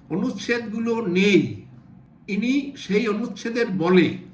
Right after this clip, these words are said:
ক্ষমতা দখল করলেন। দ্বিতীয়ত, যেখানে প্রধান বিচারপতিকেই প্রধান উপদেষ্টা হতে পারবেন, সেখানে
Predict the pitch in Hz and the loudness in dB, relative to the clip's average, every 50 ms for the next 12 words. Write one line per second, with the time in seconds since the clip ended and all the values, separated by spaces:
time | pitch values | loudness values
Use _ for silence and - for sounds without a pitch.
0 | - - _ _ - _ - - - - _ - - _ - _ - _ _ - | -20 -20 _ _ -20 _ -20 -20 -20 -20 _ -20 -20 _ -20 _ -20 _ _ -20
1 | _ - - 202 196 214 208 233 220 214 208 180 202 208 208 208 208 185 196 208 | _ -16 -10 -8 -6 -4 -4 -4 -4 -4 -4 -2 -2 -2 -2 -2 -4 -6 -4 -6
2 | 247 285 294 - - - - - - - - - - - - - - - - - | -6 -6 -8 -12 -16 -20 -20 -20 -20 -20 -20 -20 -20 -20 -20 -20 -20 -20 -20 -20
3 | - - - - - - _ - - - - - - 170 214 - - 254 247 240 | -20 -20 -20 -20 -20 -20 _ -20 -20 -20 -20 -8 -4 -4 -2 0 2 2 2 2
4 | 233 - 240 226 233 233 - - - - - - - - - - - - - - | 0 0 -2 -4 -4 -4 -6 -14 -16 -20 -20 -20 -20 -20 -20 -20 -20 -20 -20 -14
5 | - 151 185 185 185 - 226 220 220 220 220 - - - - - - - - - | -4 -2 -2 0 0 0 -2 -2 -4 -6 -6 -8 -8 -8 -12 -14 -18 -20 -20 -6
6 | - 180 180 185 214 247 254 233 226 190 190 240 240 240 262 240 214 214 208 185 | -4 -2 2 4 4 4 4 2 -2 -2 -2 -2 -2 -2 -4 -6 -6 -4 -4 0
7 | 175 156 151 160 190 190 - - - - - - 170 175 180 190 185 180 - 180 | 2 4 4 4 2 0 -6 -10 -16 -18 -10 -6 -4 -2 0 2 2 0 0 0
8 | 180 180 185 - - - 185 143 131 - - 156 - 139 135 131 131 123 127 139 | 0 0 0 -2 0 -4 -4 -2 -2 -2 -2 -4 -4 -4 -4 -4 -4 -2 -2 -4
9 | 156 135 127 - - - _ - - - - - - - - 202 185 190 202 208 | -4 -6 -8 -12 -16 -20 _ -20 -20 -20 -20 -20 -20 -10 -6 -4 -2 0 0 0
10 | 214 214 | 0 0